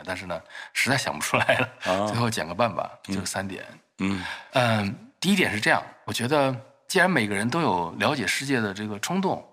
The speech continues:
Speaker 2: 嗯。
Speaker 1: 那读书其实是一个最简单、最快速、最省力的办法。
Speaker 2: 对，性价比最高。
Speaker 1: 性价-，相比最高。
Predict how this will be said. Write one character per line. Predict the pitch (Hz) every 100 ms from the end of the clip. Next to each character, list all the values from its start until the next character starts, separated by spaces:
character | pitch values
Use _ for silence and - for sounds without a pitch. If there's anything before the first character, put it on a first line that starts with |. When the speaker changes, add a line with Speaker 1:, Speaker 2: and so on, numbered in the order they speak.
| -
Speaker 2:
嗯。 | 104 95 87 _ -
Speaker 1:
那 | 160 135 - - _
读 | 135
书 | 156 196 190
其 | -
实 | 147
是 | 160 165 139
一 | 120
个 | 139
最 | 123 202
简 | 147 87 80
单、 | 117 117
最 | 135
快 | 135 -
速、 | 160 - 156 -
最 | - 160 131 110 98 90
省 | - 87
力 | 104 170
的 | 113 87
办 | - 165
法。 | - 65
Speaker 2:
对， | 107
性 | 98 - 139
价 | 131
比 | 90
最 | 85 98
高。 | 117
Speaker 1:
性 |
价-， | 135 - -
相 | 185
比 | 139
最 | - 143
高。 | - -